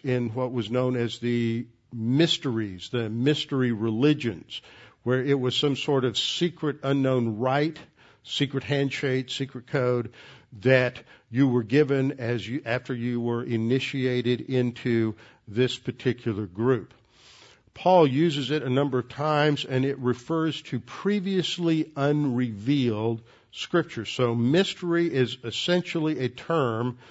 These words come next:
that is part of understanding revelation. That which has not yet been revealed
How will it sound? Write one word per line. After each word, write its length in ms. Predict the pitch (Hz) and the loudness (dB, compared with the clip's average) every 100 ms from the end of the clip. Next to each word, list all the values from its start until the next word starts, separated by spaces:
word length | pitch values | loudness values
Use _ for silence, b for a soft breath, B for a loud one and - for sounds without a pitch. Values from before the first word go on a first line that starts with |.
| B B - | B B 0
that 260 | 127 135 | 2 2
is 340 | 139 135 135 127 | 4 6 6 2
part 540 | - - 170 175 175 | -8 -2 2 2 0
of 220 | 147 135 | 0 0
understanding 880 | 147 143 135 127 151 135 131 135 123 | 0 -2 -2 -4 -2 0 2 0 -2
revelation. 680 | 117 127 120 131 147 143 110 | 0 0 2 2 2 0 -8
That 160 | 107 113 131 | -6 -6 -4
which 200 | 113 - | -4 -4
has 260 | 113 101 | -8 -2
not 280 | 117 123 135 | 0 0 0
yet 260 | 120 143 120 | 0 0 2
been 220 | 139 131 | 2 4
revealed 640 | 123 113 143 170 170 180 | 0 0 2 4 4 2